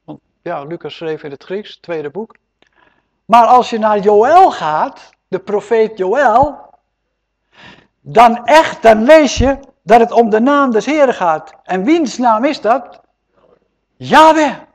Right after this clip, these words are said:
J H W H. Niemand minder dan die enige naam.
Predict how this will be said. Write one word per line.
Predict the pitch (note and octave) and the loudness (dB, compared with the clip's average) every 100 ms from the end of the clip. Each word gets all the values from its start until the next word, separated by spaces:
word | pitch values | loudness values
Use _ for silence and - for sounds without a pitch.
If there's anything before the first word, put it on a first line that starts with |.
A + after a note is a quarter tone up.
| _ _ - | _ _ -6
J | A3 | 0
H | D4+ C4 B3+ | 0 2 0
W | G#3 A3 | 0 -2
H. | C#4 G#3 C#3+ _ _ _ _ _ _ _ _ _ _ _ _ _ _ _ _ _ | -4 -6 -12 _ _ _ _ _ _ _ _ _ _ _ _ _ _ _ _ _
Niemand | C3+ C#4 G4 F4+ D4+ | -4 0 2 2 2
minder | D4 E4 A3 F3+ - _ _ _ _ | 2 2 0 -4 -8 _ _ _ _
dan | D#3+ C4 | -4 -2
die | A3+ C4+ | -2 -2
enige | A#3+ C#4 A3+ F#3+ | -2 -2 -4 -6
naam. | G3+ D4+ C4+ D#3+ C3 | -2 -2 -2 -8 -14